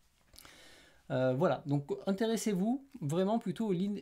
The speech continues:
éditoriales japonaises, enfin des magazines japonais. Vous verrez finalement, vous allez trouver des magazines qui vous plaisent. Et ça,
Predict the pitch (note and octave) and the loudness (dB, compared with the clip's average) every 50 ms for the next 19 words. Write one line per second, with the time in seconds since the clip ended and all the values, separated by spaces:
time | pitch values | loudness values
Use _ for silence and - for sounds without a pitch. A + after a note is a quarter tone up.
0 | - - F#3 F3+ F#3+ F3+ G3 F3+ F3+ F#3 F3+ F3+ F3+ D#3 C3 - - - B2+ A2+ | -4 -2 0 0 0 0 0 0 0 0 2 0 0 0 -4 -6 -8 -8 -4 -4
1 | D#3+ E3+ F3 E3 D3 D3+ D#3 D#3+ D#3+ D#3 D3 C#3 C3+ B2 - C#3 C#3 C#3 C#3+ D3+ | -4 -2 -2 -2 -2 0 0 -2 -2 -2 -2 -2 -4 -2 0 2 2 4 2 2
2 | D3 D3+ D3 D3+ D3+ C3 C#3+ C3 - C3+ C3 E3+ A#3 A3 E3+ C#3 C3+ C3+ D3+ F#3+ | 2 0 0 0 -2 -2 -4 -4 -4 -4 -4 -2 -2 -2 -2 -2 -2 0 0 -2
3 | F#3+ F#3+ F3 C#3+ C3 C3 C#3 E3+ F#3 D#3+ C#3+ B2+ A#2 A#2 - - D3+ D3+ E3 D3+ | -4 -4 -4 -2 0 0 0 0 0 0 0 -2 -2 -2 -4 -4 -4 -2 0 0
4 | C#3 C3 B2+ C3 C3 B2+ C3 C#3 C#3+ C#3 - C3 A#2 A2+ - C3+ C3+ D#3+ F3 F3+ | 2 2 2 4 2 2 2 2 0 0 -2 -6 -8 -6 -4 -2 -2 -2 -2 -2
5 | G3 F#3+ - - - - - - - _ - C3+ B2 B2 B2 B2 B2 A#2+ - - | -4 -8 -12 -16 -20 -20 -20 -20 -18 _ -6 -2 0 0 0 0 0 -2 -2 0
6 | - D#3 F3 G3+ A3+ - | 2 2 2 2 0 -4